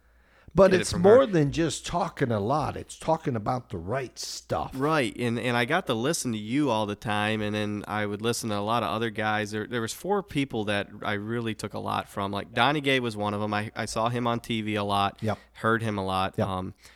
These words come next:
Speaker 2: so I, I would, when I was little, pretending to be a bull rider or whatever, I would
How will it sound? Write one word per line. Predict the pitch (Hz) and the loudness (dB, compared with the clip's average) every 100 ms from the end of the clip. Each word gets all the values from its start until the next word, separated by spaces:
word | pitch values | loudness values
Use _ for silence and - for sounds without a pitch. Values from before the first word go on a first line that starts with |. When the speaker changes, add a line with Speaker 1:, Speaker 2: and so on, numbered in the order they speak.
| - - | -20 -10
Speaker 2:
so | - | -4
I, | 104 101 80 101 - - | 0 0 -2 -6 -10 -10
I | 107 107 | -4 -2
would, | 101 92 - | -4 -6 -6
when | 110 | -2
I | 107 | 0
was | 101 98 | -2 -2
little, | 117 117 110 - _ | 0 0 -2 -6 _
pretending | - - 113 107 | -12 -2 -2 0
to | 101 | -4
be | 98 98 - | -6 -8 -12
a | 104 | -8
bull | 101 117 | -2 0
rider | 113 98 98 | 2 2 0
or | 98 | -2
whatever, | 98 98 101 | -4 -4 -4
I | 98 98 | -4 -4
would | 101 98 | -4 -6